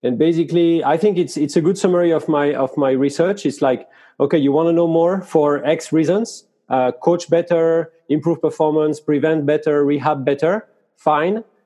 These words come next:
Your job is also to know how the work, uh, how the body works,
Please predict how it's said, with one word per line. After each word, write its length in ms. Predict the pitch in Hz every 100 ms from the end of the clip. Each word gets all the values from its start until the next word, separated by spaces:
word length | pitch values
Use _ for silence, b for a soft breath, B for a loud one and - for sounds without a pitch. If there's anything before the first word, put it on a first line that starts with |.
| _ _ _ _ _ _ _ _
Your 240 | 120 156 196
job 200 | 165 196
is 120 | 180
also 300 | 180 165 180
to 180 | - 180
know 340 | 160 170 185
how 180 | 190 165
the 120 | 156
work, 360 | 147 151 151 156
uh, 200 | 143 139
how 120 | 156
the 120 | 156
body 260 | 123 147 147
works, 480 | 123 143 185 -